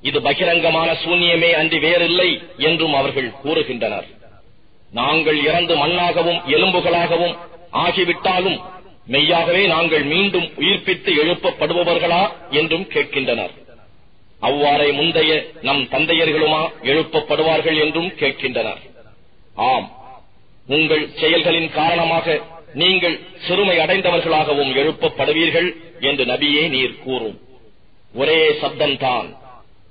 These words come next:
உடனே அவர்கள் திடுக்கிட்டு எழுந்து பார்ப்பார்கள். அவ்வேளை,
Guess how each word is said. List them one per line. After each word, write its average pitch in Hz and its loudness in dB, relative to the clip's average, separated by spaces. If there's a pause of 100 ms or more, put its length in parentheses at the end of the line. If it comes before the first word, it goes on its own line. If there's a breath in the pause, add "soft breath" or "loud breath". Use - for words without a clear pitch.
(120)
உடனே 151 0
அவர்கள் 147 0
திடுக்கிட்டு 165 -2
எழுந்து 143 0
பார்ப்பார்கள். 127 -2 (720)
அவ்வேளை, 139 0